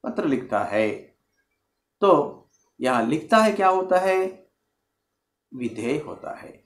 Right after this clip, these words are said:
వాక్యంలో ఉద్దేశం ఉంటుందండి, విధేయ్ ఉంటుంది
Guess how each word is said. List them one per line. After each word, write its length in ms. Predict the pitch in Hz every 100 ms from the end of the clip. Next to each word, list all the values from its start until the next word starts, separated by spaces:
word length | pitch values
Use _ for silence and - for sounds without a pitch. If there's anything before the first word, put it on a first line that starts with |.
| _ -
వాక్యంలో 640 | 113 127 143 147 196 214 - - 127
ఉద్దేశం 400 | 117 143 - 143
ఉంటుందండి, 580 | 139 135 143 208 - - 123
విధేయ్ 300 | 127 123 107
ఉంటుంది 520 | - - - -